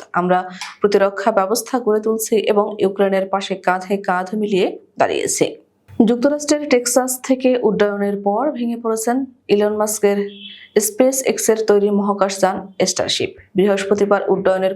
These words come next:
পরই এ ঘটনা ঘটে। এ নিয়ে দ্বিতীয়বার এমন ঘটনা ঘটল, খবর রয়টার্স। এ ঘটনার পর ফ্লোরিডা অঙ্গরাজ্যের বিভিন্ন বিমানবন্দরে বিমান চলাচল স্থগিত করেছে কর্তৃপক্ষ।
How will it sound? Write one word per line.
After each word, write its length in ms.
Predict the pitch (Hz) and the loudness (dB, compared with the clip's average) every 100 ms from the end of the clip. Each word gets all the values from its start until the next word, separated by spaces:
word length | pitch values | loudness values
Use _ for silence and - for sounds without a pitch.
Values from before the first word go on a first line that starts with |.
| 190 | -2
পরই 240 | 196 202 - | 0 0 -2
এ 20 | 165 | -4
ঘটনা 240 | - - - - | -6 -6 -6 -6
ঘটে। 200 | - 110 - - - - - | -6 -6 -8 -18 -16 -6 0
এ 20 | 226 | 2
নিয়ে 140 | 220 285 285 | 2 2 2
দ্বিতীয়বার 420 | 254 262 254 247 240 | 4 2 2 0 -2
এমন 140 | 208 214 214 | -2 -4 -4
ঘটনা 260 | 196 180 160 | -6 -6 -6
ঘটল, 220 | - - - - | -8 -2 -2 0
খবর 220 | - 185 190 - | -2 0 0 -2
রয়টার্স। 380 | - - - - - _ _ - | -2 -4 -4 -8 -14 _ _ 0
এ 80 | 202 | 2
ঘটনার 360 | 202 208 214 214 214 | 2 2 2 0 0
পর 160 | 208 233 247 | 0 0 -2
ফ্লোরিডা 380 | 233 226 220 214 202 | -2 0 0 0 -2
অঙ্গরাজ্যের 460 | 202 208 202 208 196 | 0 0 0 -2 -2
বিভিন্ন 260 | 196 208 202 190 | -4 -2 0 0
বিমানবন্দরে 680 | 190 214 240 220 214 202 302 440 - - - | 0 -2 -2 -2 0 2 0 -4 -14 -10 2
বিমান 220 | 208 202 233 247 | 4 4 0 0
চলাচল 280 | 220 220 202 - | 0 0 -2 -2
স্থগিত 320 | - 202 190 185 | -6 -2 -2 0
করেছে 220 | 185 170 - | -2 -2 -6
কর্তৃপক্ষ। 460 | - - 117 - | -10 -2 -2 0